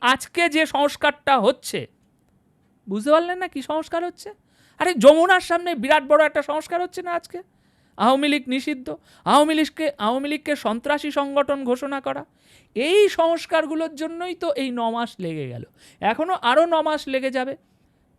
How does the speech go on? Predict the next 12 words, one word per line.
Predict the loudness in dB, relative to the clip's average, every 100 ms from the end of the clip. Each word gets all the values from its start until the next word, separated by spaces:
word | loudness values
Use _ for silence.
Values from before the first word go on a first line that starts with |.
| -12
টোটাল | -12 -8 -4 -2 -4 -8 -10
দেশের | -8 -6 -4 -4
ভিতর | -6 -10 -4 -4
থেকে | -4 -10 -6 -8 -4
আওয়ামী | -2 -2 -2 -4
লীগ, | -6 -6 -4
বঙ্গবন্ধু, | -2 -2 -2 -2 -2 -4 -6
মুক্তিযুদ্ধ, | -4 -4 -6 -6 -4 -4 -2 -2 -2 _ _
এগুলোকে | -8 -2 0 0 0
মুছে | -2 -2 -2 -4
পরিষ্কার | -4 -4 -4 -2 -2 -2
করে | -2 -4